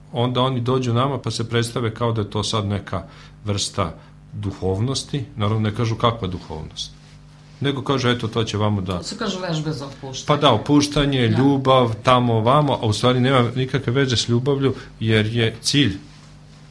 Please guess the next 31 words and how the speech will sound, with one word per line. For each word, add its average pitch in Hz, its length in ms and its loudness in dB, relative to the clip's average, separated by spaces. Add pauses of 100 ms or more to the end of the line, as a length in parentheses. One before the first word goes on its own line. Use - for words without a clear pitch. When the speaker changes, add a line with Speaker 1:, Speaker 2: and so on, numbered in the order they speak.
(680)
Speaker 1:
i 139 180 -4
te 131 160 6
joge 117 540 4
i 113 60 -4
svega 117 320 2
ostalog, 107 420 0
celog 127 300 0
u 98 40 0
stvari 104 260 -2
hinduizma, 107 560 -2 (360)
potpuni 113 420 2
nestanak 107 440 0
svakog 104 360 -4
osjećanja, 90 560 -2 (300)
pa 98 80 0
onda 101 180 2
naravno 95 380 0
i 95 40 0
ljubavi. 98 400 -2 (760)
I, 107 100 -2
i 127 360 2
osjećanja 120 840 0
i 120 160 2
mira, 123 360 4
bilo 107 260 2
čega. 107 240 0 (260)
U 110 60 -4
stvari 120 280 2
potpuni 120 460 0
nestanak 110 480 0
čoveka. 90 400 -4